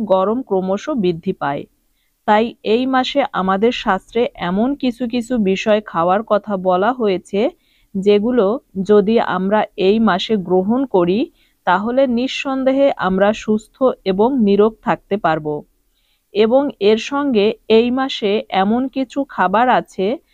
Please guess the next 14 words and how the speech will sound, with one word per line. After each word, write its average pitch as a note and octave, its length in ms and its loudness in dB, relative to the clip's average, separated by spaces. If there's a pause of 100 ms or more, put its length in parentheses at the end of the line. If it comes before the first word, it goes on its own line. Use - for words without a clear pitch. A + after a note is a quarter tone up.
(260)
যা G#3 300 2
গ্রহণ G#3 440 2
করা G3+ 300 2 (160)
উচিত A3+ 380 -4
নয়। D#3 300 -4 (640)
আজ G#3+ 240 2 (160)
এই A3 200 4
ভিডিওর A3 480 0
মাধ্যমে C4+ 480 -2
আপনাদের G3+ 500 0
জানাবো G3+ 500 0
যে F#3 220 2 (540)
এই A3 240 2
চৈত্র A#3+ 360 0